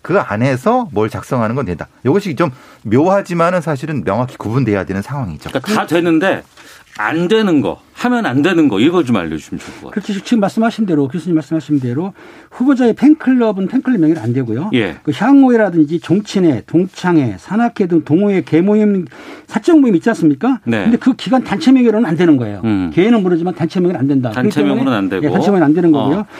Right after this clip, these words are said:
Speaker 3: 또 그리고 제가 보기에는 그 흑색 선정 같은 것도 지금 안 되는 걸로 알고 있거든요.
Speaker 2: 네.
Speaker 3: 상대가 비방하는 것도, 그러니까 이런 걸 있어요.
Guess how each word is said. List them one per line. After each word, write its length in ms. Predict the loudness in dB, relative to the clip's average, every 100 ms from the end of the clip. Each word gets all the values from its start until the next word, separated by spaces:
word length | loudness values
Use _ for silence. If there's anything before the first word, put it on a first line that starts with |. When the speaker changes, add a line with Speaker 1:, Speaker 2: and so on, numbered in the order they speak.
| -20 -8
Speaker 3:
또 120 | -2 2
그리고 140 | 2
제가 260 | 2 0 0
보기에는 640 | 0 0 2 2 2 0 -4 -20 -20 -10
그 320 | -2 0 0
흑색 360 | -2 -6 0 2
선정 280 | 4 4 4
같은 200 | 0 -2
것도 320 | -2 -2 -6
지금 120 | -6
안 140 | -2 0
되는 180 | 0
걸로 320 | 2 2 2 0
알고 160 | -2
있거든요. 440 | -4 -4 -2 -2 -2
Speaker 2:
네. 200 | -2 -2
Speaker 3:
상대가 260 | 0 0 0
비방하는 460 | -2 0 0 2
것도, 160 | 2 0
그러니까 300 | -4 -4 -2
이런 260 | 2 4 4
걸 100 | 2
있어요. 320 | -2 -6